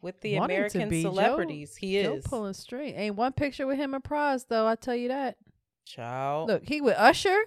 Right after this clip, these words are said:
Speaker 2: and Aaliyah.
Speaker 1: Oh, my God.
Speaker 2: <laughs>
Speaker 1: Aaliyah?
Speaker 2: Yeah. Nigga, Joe been around. Joe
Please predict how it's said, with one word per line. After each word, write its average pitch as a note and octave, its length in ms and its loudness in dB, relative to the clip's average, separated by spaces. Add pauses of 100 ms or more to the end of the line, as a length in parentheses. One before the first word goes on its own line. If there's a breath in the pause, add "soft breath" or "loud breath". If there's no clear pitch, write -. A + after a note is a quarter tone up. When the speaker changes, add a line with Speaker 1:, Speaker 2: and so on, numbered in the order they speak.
(300)
Speaker 2:
and A3+ 160 4
Aaliyah. C#4 500 8 (320)
Speaker 1:
Oh, A3 360 2 (140)
my E3 180 6
God. D3 260 -12
Speaker 2:
<laughs> - 60 -12
Speaker 1:
Aaliyah? B3+ 640 6 (480 loud breath)
Speaker 2:
Yeah. D4 140 0 (1120 soft breath)
Nigga, G4 160 4
Joe F#4 240 10
been D4+ 200 4
around. C#4 380 4
Joe D#4+ 100 2